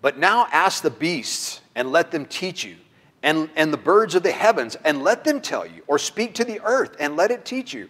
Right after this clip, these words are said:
And let the fish of the sea declare to you, who among all these does not know that the hand of the Lord has done this? In whose hand is the life of every living thing and the breath of all mankind?"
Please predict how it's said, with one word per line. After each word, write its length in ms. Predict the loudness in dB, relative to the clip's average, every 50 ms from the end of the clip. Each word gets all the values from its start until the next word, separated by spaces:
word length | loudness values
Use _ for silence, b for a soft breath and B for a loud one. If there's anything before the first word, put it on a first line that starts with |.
| _ _ _ _ -20 b b b b b b b b b b b b b b b b b b b
And 100 | -2 4
let 160 | 4 4 4 4
the 60 | 0
fish 340 | -2 0 -2 -2 -2 -2 -2
of 80 | -2
the 80 | -2 -2
sea 340 | -2 -2 -4 -4 -4 -4 -4
declare 440 | -6 -8 -8 -2 -2 0 0 0
to 160 | -2 -4 -10 -12
you, 180 | -10 -10 -12
who 360 | -12 -10 -6 -2 0 2 2
among 400 | 2 2 0 0 2 2 2 2
all 340 | 0 -2 2 4 4 4 4
these 440 | 0 -2 -10 -10 -10 -12 -14 -18 -20 _ b b b b b b b b
does 180 | -6 -6 -4 -2
not 260 | -4 -4 -4 -4 -4
know 200 | -2 0 0 0
that 180 | 0 -4 -6 -6
the 80 | -8
hand 480 | -8 -8 -6 -4 -2 0 0 -2 -2 -2
of 160 | -2 -2 0
the 60 | 0 0
Lord 320 | -2 2 4 4 4 4
has 320 | 2 0 -2 -2 -2 -4 -12 -6
done 300 | -2 0 0 0 -2 -6
this? 400 | -16 -18 -18 -18 -18 -18 -18 -20 _ _ b b b b b b
In 140 | -6 -4
whose 260 | -2 0 0 0 0 -2
hand 320 | -4 -2 -2 -2 0 0
is 100 | 0 0
the 100 | 0 -2
life 300 | 0 2 2 2 2 0
of 120 | -6 -8
every 280 | -2 2 2 2 2 0
living 300 | 0 0 0 0 -2 -4
thing 320 | -4 -4 -4 -4 -6 -6 -8
and 120 | -8 -8 -8
the 80 | -8
breath 340 | -8 -4 -2 -2 -2 -4 -6
of 100 | -6 -4
all 160 | -2 -2 -2
mankind?" 580 | -4 -4 -8 -8 -8 -8 -8 -8 -8 -8 -10